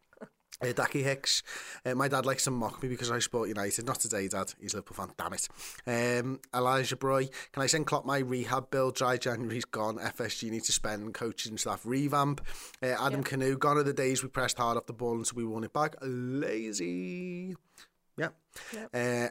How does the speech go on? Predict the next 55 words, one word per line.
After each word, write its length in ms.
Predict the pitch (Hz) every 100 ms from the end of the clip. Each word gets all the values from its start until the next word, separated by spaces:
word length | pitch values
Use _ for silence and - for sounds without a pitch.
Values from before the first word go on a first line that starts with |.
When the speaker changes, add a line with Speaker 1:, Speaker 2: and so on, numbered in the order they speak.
| 127
Speaker 1:
Eddie 120 | 127
Ventures, 500 | 135 143 147 147 135
"First 260 | 151 139 -
corner 240 | 143 135
in 60 | 131
the 80 |
ninetieth 460 | 127 120 113 123 123
minute 180 | 117 110
says 320 | 117 110 101
it 60 | 101
all." 260 | 123 123
And 160 | 120 117
Marky 460 | 117 113 117 131
No 200 | 113 107
Mate 280 | 107 120 117
says, 260 | - 123 110
"Vikings 600 | 110 117 104 127 113 113
win 320 | 107 107 113
needed 420 | 117 117 117 117
more 300 | 120 113 107
than 120 | 104 107
ever 240 | 98 110
now, 220 | 107 104
eh, 140 | 107 107
Chris 260 | - 110
Skull?" 420 | - - 107 110 - - -
Absolutely. 560 | 110 - 117 104 98 110
But 120 | 113
that, 220 | 117 123 - - -
that 260 | 139 147 135
is 160 | -
tomorrow 420 | - 135 123 127
night, 300 | 127 127 123
and 100 | 127
I 60 | 120
really 260 | 127 123 117
do 180 | 127
need 160 | 127 139
a 40 |
Vikings 480 | 147 147 147 165 151
win 180 | 170 165
because 220 | 139 127
Liverpool 420 | 123 120 135 143
haven't 240 | 127 123 131
given 220 | 127 131
me, 80 | 135
me 100 | 135
joy 220 | 131 135
this 200 | 135 139
weekend. 520 | 147 143 151 156 - - - - 131
Um, 260 | 127 120 123
I've 160 | 135
been 120 | 139
Chris 220 | 120 123 -
Pajak. 440 | 123 117 117